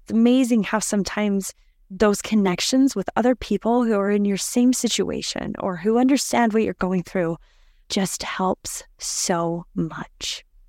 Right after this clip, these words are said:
What's so fun is that these were all groups that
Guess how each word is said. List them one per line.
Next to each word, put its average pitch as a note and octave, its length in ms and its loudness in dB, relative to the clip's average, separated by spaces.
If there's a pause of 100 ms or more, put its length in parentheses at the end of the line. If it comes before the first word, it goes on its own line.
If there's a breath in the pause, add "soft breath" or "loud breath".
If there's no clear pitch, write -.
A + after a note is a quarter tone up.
What's A3 240 0
so G3 180 2
fun F#3+ 460 -2
is F3+ 260 -4
that F#3 220 -4 (140)
these G#3 260 0
were C4 220 4
all F#3+ 160 2
groups - 560 -2
that - 300 -2